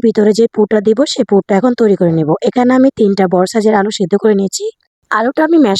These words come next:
করে নিয়েছি। আর এখন ম্যাশ করা আলুটার মধ্যে মিশিয়ে নিয়েছি হাফ চা চামচ লবণ, এক চা চামচ চিলি ফ্লেক্স আর দুইটা পেঁয়াজ কুচি। কেউ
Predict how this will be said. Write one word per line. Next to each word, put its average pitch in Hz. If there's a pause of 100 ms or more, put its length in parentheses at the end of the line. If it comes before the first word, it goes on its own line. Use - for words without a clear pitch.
করে 202
নিয়েছি। 180 (200)
আর 190 (120)
এখন 240 (200)
ম্যাশ 196
করা 226
আলুটার 208
মধ্যে 202
মিশিয়ে 214
নিয়েছি 220 (100)
হাফ 226
চা 196
চামচ 202
লবণ, 196 (760)
এক 214
চা 226
চামচ 220
চিলি 202
ফ্লেক্স 233 (120)
আর 185
দুইটা 196
পেঁয়াজ 185
কুচি। - (440)
কেউ 262